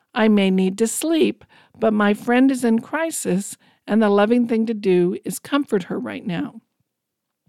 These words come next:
All of our desires have to be considered in light of what it means to be a human being who is seeking to follow God.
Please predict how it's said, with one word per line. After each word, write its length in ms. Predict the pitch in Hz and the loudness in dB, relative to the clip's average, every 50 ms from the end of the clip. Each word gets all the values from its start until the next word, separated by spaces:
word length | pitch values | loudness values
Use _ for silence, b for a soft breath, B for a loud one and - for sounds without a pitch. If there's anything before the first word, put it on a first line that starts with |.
| _ _ b b b b b b b b b b _ _ - | _ _ b b b b b b b b b b _ _ 0
All 320 | 226 220 247 294 330 330 | 2 4 4 4 4 2
of 140 | 302 247 202 | 0 0 0
our 120 | 190 185 175 | 0 0 0
desires 580 | 180 180 170 190 185 175 175 180 185 190 - | -2 -2 -2 0 0 0 0 0 -2 -4 -6
have 280 | - - 226 240 240 - | -8 -8 -8 -8 -8 -6
to 80 | 277 | -6
be 120 | 240 240 214 | -4 -4 -4
considered 760 | - - 214 202 202 - - 262 269 254 226 185 175 180 180 - b b b b b b b b | -4 -4 -4 -4 -4 -6 -4 -2 0 2 2 2 2 0 -2 -8 b b b b b b b b
in 160 | - 220 220 | -2 0 0
light 320 | 214 208 202 214 233 262 262 | 2 4 4 4 4 4 2
of 140 | 247 220 208 | 0 0 0
what 180 | 220 220 233 | -2 0 -2
it 160 | 233 226 220 | -2 -4 -4
means 340 | 214 190 190 185 190 190 - | -4 -2 0 0 0 -2 -4
to 140 | - - 185 | -6 -8 -6
be 180 | 180 196 202 220 | -4 -2 -2 -2
a 80 | 226 | -2
human 460 | 311 - - - 254 247 262 262 254 | -4 -4 -4 -2 0 2 2 2 0
being 380 | 214 214 196 185 185 185 190 190 | 0 0 0 0 0 0 0 -2
who 200 | 185 - 208 196 | -4 -4 -4 -4
is 140 | 170 160 - | -4 -4 -6
seeking 480 | - - 220 214 - - 247 233 226 | -8 -10 -10 -10 -8 -6 -4 -4 -4
to 80 | 220 202 | -4 -6
follow 380 | - - - - 202 190 185 180 | -8 -6 -6 -4 -4 -4 -4 -4
God. 440 | 185 175 170 165 - - 233 - | -4 -6 -8 -8 -8 -12 -16 -18